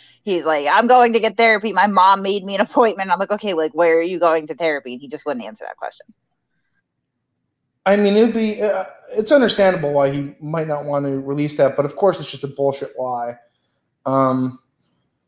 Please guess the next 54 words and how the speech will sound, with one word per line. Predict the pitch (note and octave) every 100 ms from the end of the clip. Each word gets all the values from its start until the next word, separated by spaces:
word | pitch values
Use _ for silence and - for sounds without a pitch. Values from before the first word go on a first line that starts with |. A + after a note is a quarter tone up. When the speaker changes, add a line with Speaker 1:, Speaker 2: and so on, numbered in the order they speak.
| _ -
Speaker 2:
I | E3
almost | B3 C#4 F3+ D#3
wonder, | F#3 G#3+ F3
do | D3+
you | F3
think | A#3 A#3+
that |
he | G#3
would | F#3 D3+
throw | D#3 E3 E3+
his, | D#3+ - -
his | D3 C3+ -
dead | C3 A#2+ D3+ D3+
gay | D#3
brother | D3 C#3+ C#3+
Bill | C#3+ C#3
under | D3 D#3+
the | D#3
bus | D#3+ D#3+ -
by | C#3
saying | C3+ C#3+ C#3+
that | C#3
he | C#3+
molested | C3+ C3 C3+ E3
him? | F3 F3+ F3+ _ _ _ _ _
I, | -
I | - F3+ C3
bet | F3+
you | E3+
he | E3+ D3
would. | D3 C#3+ B2+
I, | C3+ D3+
I | C#3+
guarantee | C#3+ D#3 D#3 D#3+ D#3
he | C#3+
would | C#3+
if | -
he | C3+
thought | - -
that | C#4+
was | -
Speaker 1:
<laughs> | D4+ C4+ C#4+
I | B3
mean, | C#4 A#3+
I | C4+
could, | C#4+ A#3+
I | G#3
could, | A#3+ -
I | A#3
could | B3 A3
see | G3
that | C#3
happening. | G2 - D2 E2
Yeah. | G2+